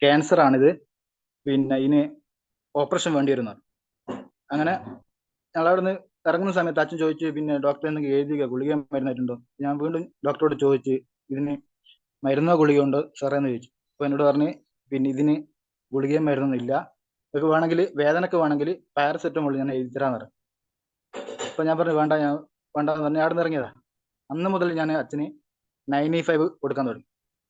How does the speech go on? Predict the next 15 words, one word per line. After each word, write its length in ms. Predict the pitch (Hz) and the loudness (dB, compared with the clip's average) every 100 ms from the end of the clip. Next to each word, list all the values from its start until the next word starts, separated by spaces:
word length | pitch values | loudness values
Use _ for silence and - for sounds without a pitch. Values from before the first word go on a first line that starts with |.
| _ _ _ - | _ _ _ -4
ഇന്നേക്ക് 380 | 143 156 151 165 170 165 143 | -2 -2 0 2 2 0 -2
ഒമ്പത് 260 | 147 156 147 | 0 0 0
മാസമായി, 300 | 139 131 117 _ _ - | 0 -4 -10 _ _ -10
ഒമ്പത് 240 | 143 156 151 151 | -4 -4 -2 -2
ബോക്സ് 280 | 139 - 196 - _ _ _ _ - | -2 -4 -8 -8 _ _ _ _ -4
നയൻ 180 | 135 151 | -2 0
ഇ 20 | 151 | 2
ഫൈവ് 140 | 151 135 | 0 0
തുടർച്ചയായിട്ട് 440 | 127 131 156 156 151 | -2 -4 -4 -2 0
കൊടുത്തിട്ടുണ്ട്. 420 | 139 120 123 143 - _ _ _ _ _ _ _ _ _ - | -2 -4 -6 -6 -8 _ _ _ _ _ _ _ _ _ -4
പിന്നെ 280 | 131 131 127 123 | -2 0 -2 -2
നവംബർ, 320 | 131 143 156 160 156 143 | -2 -2 -2 -4 -2 0
ഏഹ്, 160 | 139 - _ _ _ _ _ | -2 -6 _ _ _ _ _
അതിനിടയ്ക്ക് 460 | 151 170 170 170 220 226 _ _ _ | -2 2 0 2 0 0 _ _ _
പിന്നെ 280 | 156 147 147 | -2 2 2